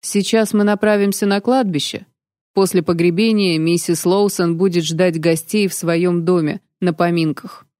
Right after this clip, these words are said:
Он завершил церемонию молитвой, и все начали уходить. Эндрю было пошёл к двери с остальными, но остановился, когда ни я, ни Мика не последовали за ним. «Нужно принести цветы», сказала Мика.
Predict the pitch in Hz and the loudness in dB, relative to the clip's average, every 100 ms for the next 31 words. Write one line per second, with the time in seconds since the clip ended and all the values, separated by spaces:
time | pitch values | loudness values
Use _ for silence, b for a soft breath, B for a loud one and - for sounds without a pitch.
0 | _ _ _ _ _ _ _ _ _ 254 | _ _ _ _ _ _ _ _ _ 0
1 | 247 240 226 226 240 226 220 208 208 208 | 2 4 2 2 0 0 2 2 2 2
2 | 208 202 214 254 262 226 220 _ - 214 | 2 2 2 0 2 0 0 _ -4 -4
3 | - 269 262 214 - 202 180 170 185 165 | 0 0 2 2 0 0 0 0 -2 -2
4 | 147 135 - _ _ _ _ _ _ _ | -4 -8 -12 _ _ _ _ _ _ _
5 | - 262 226 233 214 233 220 220 - 226 | -4 0 2 2 2 2 2 -2 0 0
6 | 202 190 220 214 202 214 - 240 269 311 | 0 0 2 2 0 -2 0 2 2 2
7 | 247 185 196 202 - 208 214 220 220 - | 2 2 0 0 0 0 2 2 0 -2
8 | 160 175 175 190 185 185 185 170 165 160 | -2 -2 0 2 2 2 2 2 0 0
9 | 165 175 240 226 202 190 - 170 160 180 | -2 0 0 2 0 -4 -2 -2 0 0
10 | 190 196 214 180 131 _ _ _ _ _ | 0 0 0 -2 -4 _ _ _ _ _
11 | _ _ - 262 277 311 269 247 214 - | _ _ 0 2 2 2 2 2 2 0
12 | 262 247 254 254 220 196 _ _ - - | -4 -2 -2 0 0 0 _ _ -12 -2
13 | 208 196 185 185 170 175 | 0 2 2 0 -2 -6